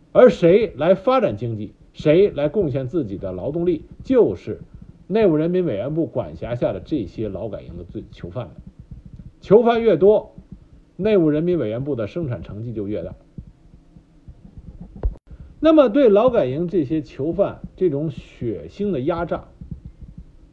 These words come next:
是不是说明雅各达就是一个残酷、冷酷、无情的人呢？其实很多人心中都有一个同样的疑问，就是制造了大肃反、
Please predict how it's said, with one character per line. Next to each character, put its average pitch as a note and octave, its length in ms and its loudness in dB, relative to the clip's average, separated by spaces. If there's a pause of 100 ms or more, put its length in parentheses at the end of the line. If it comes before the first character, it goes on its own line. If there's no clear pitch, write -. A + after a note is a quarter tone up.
(920)
是 D4+ 160 4
不 C#4+ 60 6
是 C4+ 80 6
说 B3 160 2
明 A#3 140 -4
雅 B2 180 -2
各 D3+ 80 -4
达 D3+ 180 -2
就 E3 200 -2
是 B2+ 100 -10
一 B2+ 100 -8
个 C#3 140 -4
残 A#2+ 280 -14
酷、 C#3 200 -6
冷 F#2 140 -10
酷、 A2+ 140 -12
无 C#3+ 140 -6
情 C#3+ 220 -10
的 D3 80 -6
人 F2+ 160 -12
呢？ F#2 100 -16 (1120)
其 B3+ 200 0
实 C#4+ 120 6
很 C3 240 -4
多 G3+ 120 4
人 F3 120 2
心 D3 200 -6
中 D3 160 -6
都 F3+ 200 -2
有 G#2 80 -4
一 G#2+ 40 -6
个 A#2 100 -8
同 G#2 220 -14
样 C3+ 100 -14
的 G#2 80 -14
疑 D#2 120 -16
问， F2+ 140 -14 (560)
就 C4 240 6
是 E3+ 280 0 (120)
制 B3 260 -2
造 E3+ 180 2
了 B2 120 0
大 D3+ 220 -4
肃 F3 180 -4
反、 F2 320 -14